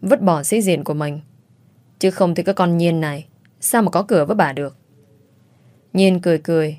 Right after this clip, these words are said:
Trần đời chưa thấy cái loại nào mặt dày như vậy. Tôi cũng có nghe qua chuyện đó từ chồng tôi.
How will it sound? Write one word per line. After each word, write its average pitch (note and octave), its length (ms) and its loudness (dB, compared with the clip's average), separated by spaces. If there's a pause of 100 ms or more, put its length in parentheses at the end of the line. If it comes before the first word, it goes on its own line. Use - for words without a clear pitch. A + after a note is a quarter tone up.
(680)
Trần F3+ 240 4
đời F3+ 180 6
chưa G3+ 160 2
thấy F3+ 220 2
cái C4+ 120 4
loại E3+ 220 2
nào D#3 240 -4
mặt D#3+ 180 -2
dày E3+ 240 2
như F3+ 120 2
vậy. D#3 240 0 (2000)
Tôi G3 120 4
cũng E3+ 140 0
có F3 120 4
nghe G3+ 160 2
qua F3 220 2
chuyện D#3 200 0
đó D3+ 220 -2
từ G3+ 80 0
chồng D#3 280 -4
tôi. D#3 320 -4